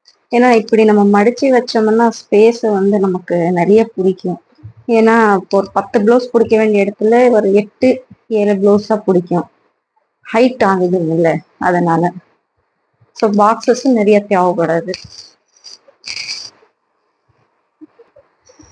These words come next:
நெக்ஸ்ட் பாத்தீங்கன்னா, இந்த மாதிரி ஒர்க்ல உள்ள, ஹெவி ஒர்க்ல உள்ள ட்ரெஸ்ஸஸ் வந்து மடிப்பு நம்ம எப்பவுமே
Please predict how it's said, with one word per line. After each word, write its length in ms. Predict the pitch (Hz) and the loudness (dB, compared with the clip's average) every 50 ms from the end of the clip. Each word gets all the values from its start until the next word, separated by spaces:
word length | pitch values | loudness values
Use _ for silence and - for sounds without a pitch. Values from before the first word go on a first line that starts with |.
| _ _ _ - - _ _ _ - 285 | _ _ _ -20 -20 _ _ _ -6 -2
நெக்ஸ்ட் 360 | 240 214 214 214 - - - 269 262 | -2 -2 -2 -2 -6 -4 -4 -4 -2
பாத்தீங்கன்னா, 640 | - 233 220 214 - 220 202 202 190 185 185 185 208 254 294 311 - - - - - - | -2 -4 -4 -2 -2 -2 -2 -2 -2 -2 -4 -2 -2 0 -2 -2 -2 -6 -8 -10 -8 -4
இந்த 220 | - 226 220 208 214 | -2 0 2 2 2
மாதிரி 420 | 214 220 226 240 247 254 254 233 214 220 220 | 2 2 2 2 2 2 0 -2 -4 -4 -2
ஒர்க்ல 500 | 214 214 226 247 240 - 262 262 240 233 | -2 0 0 -2 -4 -2 0 2 2 2
உள்ள, 180 | 220 208 208 | 2 2 0
ஹெவி 380 | 208 180 214 202 208 226 240 226 | 0 0 0 2 4 4 2 2
ஒர்க்ல 400 | 220 220 214 208 - - 220 220 | 2 0 -2 -2 -4 -4 -2 -2
உள்ள 320 | 214 202 208 202 208 208 | -2 0 0 2 2 0
ட்ரெஸ்ஸஸ் 460 | 202 196 190 196 190 - 214 202 - | 0 0 -2 -4 -2 -4 -6 -6 -6
வந்து 480 | - 208 190 180 190 202 233 269 370 453 _ _ _ _ _ _ _ _ _ - | -6 -4 -4 -4 -2 0 0 0 0 -2 _ _ _ _ _ _ _ _ _ -6
மடிப்பு 460 | 233 220 214 214 247 254 254 233 220 | -2 0 2 2 2 0 0 0 0
நம்ம 240 | 214 208 202 202 196 | 2 2 2 2 2
எப்பவுமே 580 | 196 190 196 - _ - 214 214 208 208 233 | 0 -2 -4 -8 _ 0 2 4 4 4 4